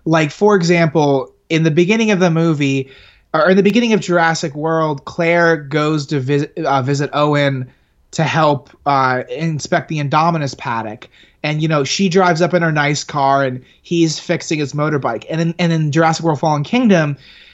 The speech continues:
she has to go to him to get help on the island. And, and, you know, he's building, like, a cabin and she drives up in her fancy car.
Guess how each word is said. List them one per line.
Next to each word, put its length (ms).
she 260
has 280
to 100
go 200
to 80
him 300
to 160
get 160
help 260
on 140
the 160
island. 480
And, 120
and, 140
you 60
know, 80
he's 240
building, 480
like, 260
a 60
cabin 520
and 140
she 140
drives 340
up 140
in 60
her 100
fancy 360
car. 320